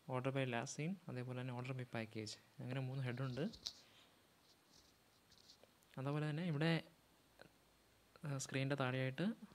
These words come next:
start live capture എന്നുള്ളൊരു ഓപ്ഷനും പറഞ്ഞിട്ടുണ്ട്. start live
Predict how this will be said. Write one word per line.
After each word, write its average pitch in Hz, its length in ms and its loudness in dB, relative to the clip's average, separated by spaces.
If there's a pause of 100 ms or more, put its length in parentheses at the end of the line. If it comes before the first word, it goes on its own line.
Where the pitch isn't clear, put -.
(100)
start 156 340 2 (600)
live 139 180 4 (100)
capture 143 380 4 (360)
എന്നുള്ളൊരു 131 320 4
ഓപ്ഷനും 135 280 0
പറഞ്ഞിട്ടുണ്ട്. 120 420 6 (4000)
start 139 340 4
live 135 140 4